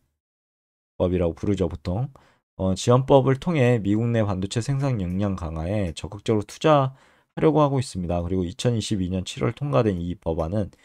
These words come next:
총 오백이십억 달러 규모를 자랑하고요. 이 중, 이 중 이제 삼백구십억 달러는 미국 내 반도체 생산, 설비 투자에 대한 직접 보조금으로 사용될 예정이라고 하고,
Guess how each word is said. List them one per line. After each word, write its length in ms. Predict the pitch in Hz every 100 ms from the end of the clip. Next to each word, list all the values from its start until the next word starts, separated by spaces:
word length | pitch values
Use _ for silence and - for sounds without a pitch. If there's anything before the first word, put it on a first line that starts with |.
| _ _ _
총 240 | - 135 -
오백이십억 640 | 98 107 104 98 95 -
달러 260 | 95 90 87
규모를 440 | - 90 82 87
자랑하고요. 680 | - 78 87 127 117 90 117 _ _ _ 101
이 80 |
중, 280 | 98 107 104 - _ -
이 80 | 92
중 160 | 104
이제 200 | 92 87
삼백구십억 760 | 87 151 156 147 - - 98 -
달러는 320 | 87 82 90
미국 180 | 92 90
내 160 | 92 87
반도체 420 | 82 87 - 92
생산, 460 | 101 98 120 143 - _ _ _
설비 220 | - 165 170
투자에 280 | 151 143 117
대한 200 | 110 98
직접 320 | - - 95
보조금으로 580 | 90 90 123 120 95 87
사용될 400 | 110 107 92 85
예정이라고 480 | 78 87 82 85
하고, 320 | 107 92 92